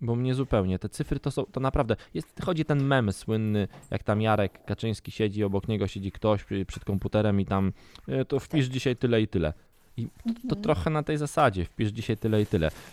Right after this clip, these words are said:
Speaker 1: Nie pasjonują mnie te cyferki i myślę, że one są, e, e, myślę, że
Speaker 2: Mocno
Speaker 1: o-,
Speaker 2: naciągane?
Speaker 1: myślę,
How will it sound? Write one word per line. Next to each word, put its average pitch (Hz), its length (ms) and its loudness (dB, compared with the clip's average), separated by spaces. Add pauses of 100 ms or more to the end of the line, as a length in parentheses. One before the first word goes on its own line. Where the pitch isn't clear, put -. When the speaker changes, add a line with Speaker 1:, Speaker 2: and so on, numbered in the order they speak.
(280)
Speaker 1:
Nie 120 180 0
pasjonują 120 480 2
mnie 107 100 2
te 104 100 0
cyferki 117 440 -2
i 113 40 -2
myślę, 107 280 -2
że 104 140 0
one 104 200 0
są, 101 280 0 (400)
e, 104 40 -2
e, 98 1120 -2 (600)
myślę, 123 260 4
że 123 60 6
Speaker 2:
Mocno 127 160 0
Speaker 1:
o-, - 40 -6
Speaker 2:
naciągane? 208 520 -2
Speaker 1:
myślę, 330 220 2